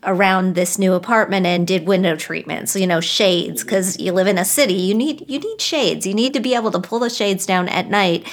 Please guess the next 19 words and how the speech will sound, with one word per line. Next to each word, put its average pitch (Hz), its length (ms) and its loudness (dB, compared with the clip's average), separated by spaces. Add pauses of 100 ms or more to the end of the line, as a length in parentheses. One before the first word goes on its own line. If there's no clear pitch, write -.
(320)
And 240 380 2
it's - 360 -2
expensive - 680 0
to 202 120 -2
do 190 240 4
a 185 40 4
whole 190 260 2
place 185 480 0 (100)
at 185 240 2
once. 190 360 0
But 208 300 0
I 202 140 4
saw 214 340 4
the 220 100 -2
price, 185 520 0
and 202 160 0
then 190 100 2
I 190 120 2
saw 190 440 2